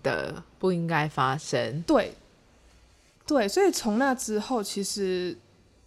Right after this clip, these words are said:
Speaker 2: 我好像现在就是真的在回想的时候，我就觉得，尤其在国中跟高中的时候，我就变得很不知道怎么跟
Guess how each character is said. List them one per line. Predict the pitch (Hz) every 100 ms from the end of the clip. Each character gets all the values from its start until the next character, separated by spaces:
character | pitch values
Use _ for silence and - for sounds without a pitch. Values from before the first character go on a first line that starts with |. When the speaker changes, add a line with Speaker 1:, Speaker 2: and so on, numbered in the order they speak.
| - _ _ _ _ _ _ -
Speaker 2:
我 | 240 254
好 | 254 214
像 | 240 339
现 | 359 294
在 | 285 254
就 |
是 | 262
真 | 240 220
的 | 208
在 | 233
回 | 233 - -
想 | - 175
的 | -
时 | 202
候， | 254
我 | -
就 | 254
觉 | 247 135
得， | - - - - - -
尤 | 262
其 | 285 247
在 | 285
国 | 254 185
中 | 185 202
跟 | 202 202
高 | 196 180
中 | 190 185 175
的 |
时 | 175 -
候， | 185 254
我 | -
就 | 196
变 | - 254 165
得 | 170
很 | - -
不 | 202
知 | - 185
道 | 175
怎 | - -
么 | 98
跟 | - 175 175